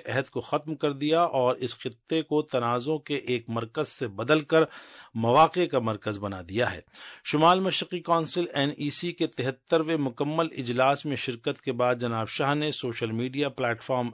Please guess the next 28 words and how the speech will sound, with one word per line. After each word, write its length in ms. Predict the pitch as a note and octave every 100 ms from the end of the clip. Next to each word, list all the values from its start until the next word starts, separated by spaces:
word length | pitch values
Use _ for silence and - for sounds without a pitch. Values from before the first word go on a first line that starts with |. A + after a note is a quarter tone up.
| -
ایکس 380 | C#3 D#3 - -
پر 140 | A#2
لکھا 340 | G2+ G2+ C#3+
ہے 180 | D3 E3 D#3+ - - - -
کہ 140 | C#3+ -
آج 380 | B2+ D3 E3+ -
این 200 | C#3 C#3 C3+
ای 200 | C3+ C3
سی 320 | A2+ - D3 G2 - -
خطے 480 | - - C#3 _ F#3+
کی 180 | E3+ D#3+
ترقی 420 | C3+ C3 - D#3+
کے 160 | C#3+ C#3+
لیے 200 | C3 B2+
کلیبی-، 640 | A#2 B2+ C3+ D#3 E3+ F3 D#3 _
کلیدی 460 | C3 C3 D3+ D3+ E3
منصوبہ 460 | C#3 A2+ C3+ C3
بندی 380 | A#2+ B2 B2+ D#3
کے 140 | D3+
ایک 240 | C#3+ - A#2
ادارے 400 | A#2+ A2+ B2 D#3
کے 140 | D3+ B2
طور 260 | - A#2+
پر 180 | G#2+ A2
کام 300 | G#2 A2 G#2
کر 180 | F#2+ G2
رہی 300 | G#2 C3+ C#3
ہے، 120 | A2+